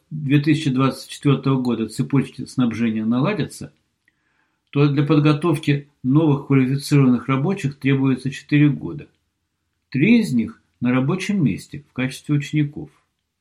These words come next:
Но система ученичества в стране разваливается, потому что труд учеников оплачивается ниже прожиточного минимума. Однако о решении этой проблемы в бюджете ни слова.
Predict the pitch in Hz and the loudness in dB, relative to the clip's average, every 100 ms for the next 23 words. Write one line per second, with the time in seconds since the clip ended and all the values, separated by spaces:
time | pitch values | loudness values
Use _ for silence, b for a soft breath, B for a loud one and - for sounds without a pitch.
0 | _ _ _ _ _ _ _ 139 143 170 | _ _ _ _ _ _ _ 2 4 2
1 | 143 185 175 156 160 - 156 202 220 156 | 0 0 0 0 0 0 0 -2 -4 -8
2 | - 123 - 135 120 107 110 160 151 147 | -4 -6 -2 0 0 0 0 0 4 4
3 | 110 101 95 95 - - _ _ 127 147 | 2 -2 -10 -16 -18 -20 _ _ -4 2
4 | 156 147 147 139 202 214 151 - 127 127 | 2 2 -2 -4 -4 -4 -6 0 2 2
5 | 117 101 b b - 117 139 165 160 165 | -2 -6 b b -12 -2 0 0 2 2
6 | 147 - 139 135 127 147 165 147 127 117 | 4 2 -4 0 2 4 2 0 -2 -2
7 | 143 147 - 143 151 135 101 90 85 82 | -4 -6 0 2 4 4 2 -4 -10 -18
8 | _ _ _ _ _ _ _ 123 123 151 | _ _ _ _ _ _ _ -4 2 2
9 | 147 143 - 117 _ 131 139 143 - 143 | 2 -2 -2 -12 _ 0 2 2 2 4
10 | 127 131 135 123 127 123 160 202 147 110 | 4 0 -4 -4 -2 -2 0 0 -2 -2
11 | 120 113 147 143 151 143 - - 151 - | -2 0 0 0 -2 -2 -4 -12 -18 -20